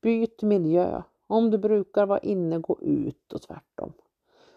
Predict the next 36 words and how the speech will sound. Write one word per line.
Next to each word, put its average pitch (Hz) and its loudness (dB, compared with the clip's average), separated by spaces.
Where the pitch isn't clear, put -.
Brukar 226 4
du 226 4
sitta 240 -4
i 240 -2
vardagsrummet, 240 4
sätt 226 0
dig 208 2
i 226 2
köket - -6
eller 156 -8
tvärtom. - -12
Byt. - -4
Vi 233 2
har 233 6
pratat 226 2
om 208 4
mönsterbrytare 190 0
så - -10
många 175 -4
gånger. - -10
Men 220 2
om 247 4
du 220 0
vill 185 -2
sluta 170 -6
gråta, - -8
om 226 -4
du 214 -2
vill 196 -2
sluta 185 -4
vara 180 0
arg 185 0
och 165 -6
besviken 180 -4
på 175 -4
någon 165 0